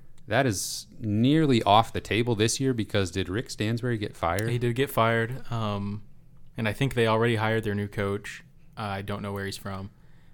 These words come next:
Speaker 2: but it did. I have heard reports that Western Kentucky is an option,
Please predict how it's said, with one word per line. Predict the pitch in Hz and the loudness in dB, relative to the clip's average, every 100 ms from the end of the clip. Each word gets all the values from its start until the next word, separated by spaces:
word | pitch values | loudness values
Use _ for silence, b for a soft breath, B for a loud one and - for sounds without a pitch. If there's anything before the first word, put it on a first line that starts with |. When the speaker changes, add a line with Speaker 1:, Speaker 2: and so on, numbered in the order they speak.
| - | -10
Speaker 2:
but | 113 202 98 - - - - - - - | -2 0 0 -4 -10 -14 -12 -12 -14 -8
it | 127 113 | -6 -4
did. | 139 143 147 | 0 2 2
I | 117 123 | 2 4
have | 123 139 | 6 6
heard | 139 127 | 4 4
reports | 123 - 120 | 2 2 0
that | - 113 113 - | 0 -2 -4 -6
Western | 110 - 113 | -6 -4 -6
Kentucky | 110 104 107 110 | -6 -4 -6 -4
is | 101 | -6
an | 98 95 | -4 0
option, | 117 147 - 147 143 | 4 4 2 -2 -4